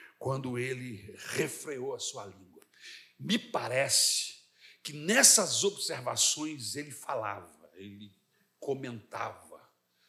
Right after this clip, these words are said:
ele dizia da sua desilusão. Você imagina encontrar um dos nossos pastores, o pastor aí, um desses campos da igreja, murmurando, falando:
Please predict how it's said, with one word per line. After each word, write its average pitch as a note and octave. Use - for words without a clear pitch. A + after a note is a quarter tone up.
ele C3
dizia A#2+
da A2
sua C#3
desilusão. G2
Você -
imagina E3
encontrar B2+
um D3
dos A2+
nossos A#2
pastores, -
o A#2+
pastor D3
aí, B2
um C3
desses C#3+
campos D3
da B2+
igreja, A#2+
murmurando, C3+
falando: C#3+